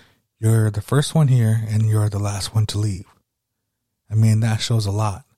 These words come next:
That shows a lot that you wanna learn and that you're determined, that you wanna fix something in your life. And I'm, I wanna say that I'm proud of you. You know, whatever, you know, you wanna do in life,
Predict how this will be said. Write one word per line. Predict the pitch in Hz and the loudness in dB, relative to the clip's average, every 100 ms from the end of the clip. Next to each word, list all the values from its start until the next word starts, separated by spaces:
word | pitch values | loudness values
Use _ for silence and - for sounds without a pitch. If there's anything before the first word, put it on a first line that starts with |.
| _ _ _ _ _ _ _ _ _ _ _ _ | _ _ _ _ _ _ _ _ _ _ _ _
That | - 104 | -4 -2
shows | - 127 127 | 0 2 2
a | 120 | 2
lot | 117 110 113 | 0 -2 -6
that | 104 | -6
you | 104 | -2
wanna | 104 104 | -2 -2
learn | 101 107 98 110 _ _ - | 0 0 0 -6 _ _ -4
and | 104 | -2
that | 104 92 | -2 -4
you're | 101 | -6
determined, | 98 101 - 120 101 95 104 - _ _ _ _ - | -8 -8 -2 0 0 -4 -12 -18 _ _ _ _ -8
that | 107 101 | -6 -4
you | |
wanna | 104 107 101 | -2 0 -2
fix | 98 - 101 - - | -4 -6 -8 -8 -6
something | 104 104 104 | -6 -4 -4
in | 101 | -4
your | 95 | -6
life. | 95 101 92 - _ _ _ _ _ _ _ _ _ _ _ _ | -8 -10 -12 -18 _ _ _ _ _ _ _ _ _ _ _ _
And | 101 | -6
I'm, | 104 104 104 104 - | -2 -2 -6 -10 -4
I | 107 | 0
wanna | 117 113 104 | 0 -2 -4
say | 104 | -6
that | 104 98 | -6 -6
I'm | 98 | -8
proud | - 123 117 | -4 -4 -4
of | |
you. | 90 90 - _ _ _ _ _ _ _ _ _ _ _ _ _ _ _ _ _ | -6 -12 -18 _ _ _ _ _ _ _ _ _ _ _ _ _ _ _ _ _
You | 113 | -2
know, | 107 | 0
whatever, | 104 113 117 113 113 110 107 - - | 0 0 -2 -2 -2 -2 -6 -10 -10
you | 110 | -4
know, | 110 101 | -4 -4
you | 104 | -6
wanna | 104 104 101 | -4 -4 -4
do | 113 120 | -2 -2
in | 107 104 | -2 -4
life, | 101 95 107 | -6 -8 -10